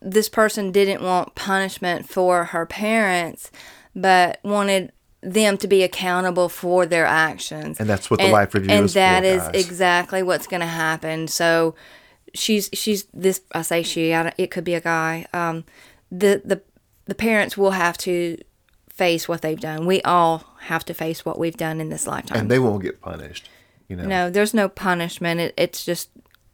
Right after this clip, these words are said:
Speaker 1: what could you do better
Speaker 2: And
Speaker 1: if,
Speaker 2: like
Speaker 1: if you
Speaker 2: how she
Speaker 1: didn't
Speaker 2: said
Speaker 1: do
Speaker 2: that,
Speaker 1: things?
Speaker 2: "I don't want 'em punished. I just want 'em to,"
Speaker 1: Right.
Speaker 2: you know, and so just to be responsible and be accountable. And that's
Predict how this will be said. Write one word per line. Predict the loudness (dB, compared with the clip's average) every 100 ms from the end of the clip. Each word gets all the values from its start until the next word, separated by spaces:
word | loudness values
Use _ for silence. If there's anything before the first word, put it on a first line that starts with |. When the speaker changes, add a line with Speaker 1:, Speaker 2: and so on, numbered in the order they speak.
| -14
Speaker 1:
what | -4 -4 -4
could | -8
you | -8
do | -6
better | -6 -6 -10 -12 _ _
Speaker 2:
And | -4
Speaker 1:
if, | -2 2
Speaker 2:
like | 2
Speaker 1:
if | 2
you |
Speaker 2:
how | 2
she | 0
Speaker 1:
didn't | -2
Speaker 2:
said | -4
Speaker 1:
do | -4
Speaker 2:
that, | -4
Speaker 1:
things? | -4
Speaker 2:
"I | -2
don't | 0
want | 2 0
'em |
punished. | 2 0 2 -2 -4
I | -6
just | -8 -6
want | -4
'em | -4 -4
to," | -6 -6 _ _ -6
Speaker 1:
Right. | -4 -2 -4 -8 -14 -8
Speaker 2:
you | -2
know, | -2 -2
and | -4 -6 -16 -6
so | -4 -2 2 2 0 -4
just | -6
to | -2
be | 0
responsible | 0 0 2 2 2 2 2
and | -2 -6 -16 -20 -10 2
be | 2
accountable. | 4 0 0 -6 -8
And | -4 -2 0
that's | -2 -4 -8